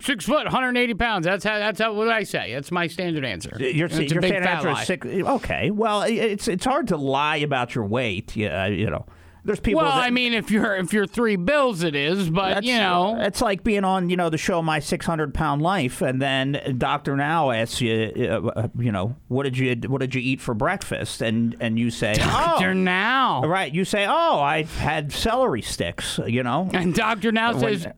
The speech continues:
Speaker 1: "You've gained
Speaker 2: when you know you
Speaker 1: a hundred and seventy-five pounds."
Speaker 2: Uh, right. When you know you broke into a buffet for, in the morning.
Speaker 1: <laughs>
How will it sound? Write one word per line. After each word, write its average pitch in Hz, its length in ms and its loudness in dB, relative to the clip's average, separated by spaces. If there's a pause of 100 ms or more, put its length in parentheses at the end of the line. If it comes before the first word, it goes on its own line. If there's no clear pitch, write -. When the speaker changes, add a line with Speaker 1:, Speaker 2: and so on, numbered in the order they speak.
(100)
Speaker 1:
"You've 156 280 0
gained 208 360 2
Speaker 2:
when 160 160 0
you 165 80 2
know 170 40 2
you 170 300 2
Speaker 1:
a - 20 2
hundred 185 140 0
and 180 180 2
seventy-five 180 840 0
pounds." 180 500 2
Speaker 2:
Uh, 160 80 0 (100)
right. 165 180 0
When 151 140 -2
you 156 80 0
know 170 160 2
you 147 160 0
broke 165 340 0
into 160 300 0
a 143 60 0
buffet 170 720 0 (240)
for, 170 180 0
in 156 180 0
the 139 60 0
morning. 107 500 -2
Speaker 1:
<laughs> 139 60 -2